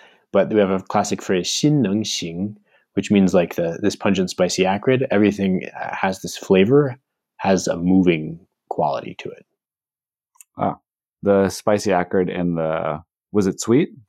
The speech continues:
Speaker 1: That's
Speaker 2: get
Speaker 1: right.
Speaker 2: the generating yang?
Speaker 1: Correct.
Speaker 2: So you're moving, but then you're also tonifying a little bit of, or generating a little bit of fluids to, like,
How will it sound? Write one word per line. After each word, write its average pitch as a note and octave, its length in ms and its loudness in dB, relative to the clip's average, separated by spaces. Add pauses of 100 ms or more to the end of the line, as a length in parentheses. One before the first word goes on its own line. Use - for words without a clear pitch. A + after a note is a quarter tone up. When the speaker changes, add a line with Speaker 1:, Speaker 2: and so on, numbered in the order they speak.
Speaker 1:
That's A#2+ 120 2
Speaker 2:
get A#2+ 100 6
Speaker 1:
right. - 80 -6
Speaker 2:
the A2 480 4 (100)
generating A2 420 4
yang? A#2 260 0 (120)
Speaker 1:
Correct. - 420 -8 (520)
Speaker 2:
So - 160 0
you're A2+ 100 8
moving, G#2+ 380 6
but F#2 80 4
then F#2 140 4
you're E2+ 140 2
also E2 560 -2 (400)
tonifying E2 600 0
a E2+ 60 -4
little D#2+ 160 0
bit D2+ 140 0
of, D#2 160 -2
or E2+ 160 2
generating E2+ 420 0
a E2 60 -2
little E2+ 160 0
bit D#2+ 120 0
of D#2 100 -4
fluids F#2 360 0
to, D#2+ 140 0
like, D2+ 240 0